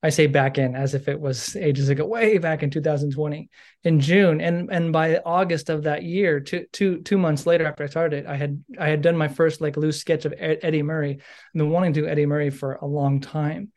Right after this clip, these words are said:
And, uh, I, I, you know, I'm in L A right now. I grew up in L A. The Los Angeles Dodgers are where I learned about baseball. And, and r-, right when I was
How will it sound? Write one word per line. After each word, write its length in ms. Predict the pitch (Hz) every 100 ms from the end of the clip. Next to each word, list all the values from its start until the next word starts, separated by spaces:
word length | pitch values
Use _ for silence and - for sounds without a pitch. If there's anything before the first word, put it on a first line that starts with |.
| - - - _ _
And, 380 | 156 147 143 139
uh, 140 | 143 160
I, 200 | 156 170 -
I, 240 | 160 170 170 165 180 - _ _ _ -
you 100 | 147
know, 140 | - 156
I'm 180 | 151
in 80 | 151
L 220 | 160 151
A 100 | 160
right 180 | 160 160
now. 200 | 170 170
I 100 | 160
grew 200 | 156 165
up 120 | 165
in 100 | 165
L 200 | 160 160
A. 240 | 160 165 165 _
The 60 | 156
Los 300 | 156 147 151
Angeles 400 | 156 151 151 147
Dodgers 540 | 151 147 143 143 139
are 180 | 139 135 135
where 420 | 139 139 147 147
I 280 | 139 139 135 _ _ _ _ -
learned 260 | 151 156 156
about 320 | 143 139 139
baseball. 580 | 147 156 - - - -
And, 260 | 147 147
and 200 | 156 147
r-, 420 | 147 160 165 156
right 380 | 202 170 185 202
when 180 | 214 175
I 120 | 165
was 360 | 156 151 139